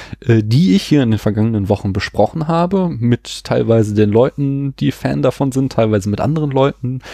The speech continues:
die Lust hatten, mit mir darüber zu sprechen. Und, äh, den krönenden Abschluss findet das nämlich heute dann mit dir,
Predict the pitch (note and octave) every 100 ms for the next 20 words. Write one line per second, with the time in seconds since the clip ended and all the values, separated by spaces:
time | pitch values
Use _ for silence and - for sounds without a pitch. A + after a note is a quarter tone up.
0 | - - _ - B2+ A#2+ C#3 - C#3 C3+
1 | B2+ A#2+ B2+ A#2+ B2+ - - - B2 -
2 | D3 - F#3+ A3 - D#3 - C#3+ C3+ B2+
3 | A2+ G#2 D3+ G3 F3+ D3+ A2+ - A#2 -
4 | B2 G#2+ G#2 - G2 F2+ - A#2 - A#2
5 | G#2+ G2+ G#2+ - G2+ G2 B2 A2+ C3 F3
6 | A3